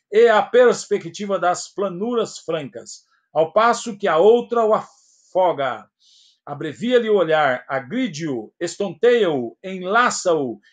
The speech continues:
na trama espinescente e não o atrai, repulsa-o com as folhas urticantes, com o espinho, com os gravetos estalados em lanças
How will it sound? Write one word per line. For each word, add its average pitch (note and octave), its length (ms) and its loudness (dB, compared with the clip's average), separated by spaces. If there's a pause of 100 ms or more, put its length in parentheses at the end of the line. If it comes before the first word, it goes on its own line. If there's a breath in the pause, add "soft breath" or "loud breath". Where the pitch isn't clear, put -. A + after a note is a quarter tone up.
(120)
na E3 200 -2
trama B3 720 0 (360)
espinescente A3 1500 0
e F3+ 100 -10
não A3 400 -6
o G#3 60 -2
atrai, C#3+ 480 -2
repulsa-o D#3 1040 -2
com C#3+ 160 -8
as - 240 -12
folhas A#3+ 500 2
urticantes, F3 840 -6 (420 soft breath)
com F3+ 140 -6
o G#3+ 40 -2
espinho, G#3 720 -4 (300 soft breath)
com A#3+ 240 2
os A#3+ 360 4
gravetos F#3+ 840 -2
estalados F#3 840 -2
em E3 180 -10
lanças G#3 680 -6